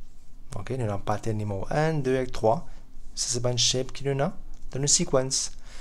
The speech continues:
À cette partie-là, nous avons complete the table pour premiers cinq patterns là. En un par un, nous compter.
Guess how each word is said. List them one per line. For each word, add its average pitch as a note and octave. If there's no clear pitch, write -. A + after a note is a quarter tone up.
À -
cette A3+
partie-là, D#3+
nous C3
avons C3+
complete D3+
the B2
table A#2
pour D#3
premiers C3
cinq C#3
patterns D3+
là. C3
En G#2+
un A#2
par C#3
un, D3+
nous E3+
compter. D3+